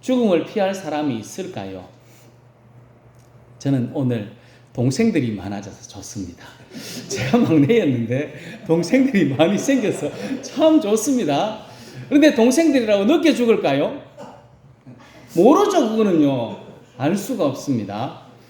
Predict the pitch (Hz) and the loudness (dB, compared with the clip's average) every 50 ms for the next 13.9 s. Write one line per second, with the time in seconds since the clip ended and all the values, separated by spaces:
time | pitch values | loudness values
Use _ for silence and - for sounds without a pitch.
0 | - _ - - 208 247 262 277 269 262 240 233 - 202 202 220 214 196 165 156 | -20 _ -4 2 2 4 6 6 6 6 4 2 2 4 4 4 4 4 2 0
1 | 160 202 254 269 247 196 156 147 131 123 120 135 139 131 117 98 - - - _ | 4 4 4 4 4 2 2 0 0 0 0 -2 -2 -2 -4 -6 -10 -14 -20 _
2 | - - _ - - 240 302 330 320 - 247 277 285 269 262 349 359 359 285 220 | -20 -20 _ -4 2 2 4 4 4 4 4 2 4 4 4 4 4 4 2 4
3 | 247 247 240 220 214 - - 202 262 - 320 302 285 285 - - 240 240 233 226 | 4 2 4 2 0 0 2 2 2 4 4 4 6 4 4 2 -2 -2 -2 0
4 | 226 233 233 208 202 196 202 190 190 190 185 - 135 190 214 233 233 233 226 190 | 0 -2 -2 -4 -4 -4 -4 -4 -4 -6 -8 -6 -4 -2 0 0 0 0 0 0
5 | - 127 160 170 - - 196 180 151 113 98 98 98 92 - - _ _ - - | -2 -2 -4 -6 -8 -8 -6 -6 -6 -6 -6 -10 -14 -18 -20 -20 _ _ -20 -20
6 | - - - - - - - - 123 123 147 175 208 220 220 - 160 151 143 143 | -20 -20 -20 -20 -20 -20 -14 -6 0 2 2 2 2 0 -4 -4 -6 -4 -2 -2
7 | 135 123 123 123 - 214 214 190 170 139 123 113 113 - - 214 185 180 185 180 | -2 -2 -4 -6 -6 -8 -6 -4 -4 -4 -4 -4 -8 -10 -8 -6 -4 -4 -4 -6
8 | - - 117 107 113 113 - - 143 117 95 92 98 101 - - _ _ _ _ | -8 -8 -8 -8 -8 -10 -8 -6 -6 -6 -6 -8 -14 -18 -20 -20 _ _ _ _
9 | _ _ _ _ _ _ _ _ _ - _ - 196 247 285 262 233 196 185 185 | _ _ _ _ _ _ _ _ _ -20 _ 2 4 4 4 4 0 -2 -4 -2
10 | 190 202 180 165 180 214 233 214 185 156 139 127 117 120 120 113 107 95 - - | 0 0 0 0 0 0 0 0 0 0 -2 -2 -4 -4 -6 -6 -6 -8 -12 -18
11 | - _ _ _ _ _ _ _ _ _ _ _ _ - 277 349 311 - 233 202 | -20 _ _ _ _ _ _ _ _ _ _ _ _ -2 0 0 0 0 0 -2
12 | 180 165 160 156 147 139 135 131 131 127 127 123 123 117 113 104 98 - - - | 0 2 2 2 2 0 0 -2 -2 -2 -2 -2 -4 -4 -6 -8 -10 -16 -20 -20
13 | - - - - 214 247 330 294 254 - - 277 - 208 156 127 110 98 | -20 -18 -8 -4 0 4 6 6 6 6 2 0 0 0 0 0 -2 -4